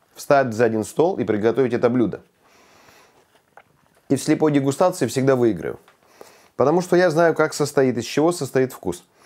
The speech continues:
Не пишите мне, пожалуйста, таких комментариев, а всё-таки старайтесь, особенно те, кто со мной уже давно на канале, старайтесь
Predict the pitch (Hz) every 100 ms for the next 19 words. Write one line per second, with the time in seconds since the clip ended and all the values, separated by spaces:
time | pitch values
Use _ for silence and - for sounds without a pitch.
0 | - - - _ _ 139 196 226 - 180
1 | 156 143 139 131 135 - 131 131 131 131
2 | 127 131 120 - 110 - 214 208 165 135
3 | 143 180 170 120 - _ _ _ _ -
4 | 120 147 139 147 147 143 135 135 - -
5 | 135 139 131 - 113 117 113 113 107 95
6 | 101 113 139 175 - _ _ _ _ _
7 | - - _ _ - - 139 165 175 151
8 | -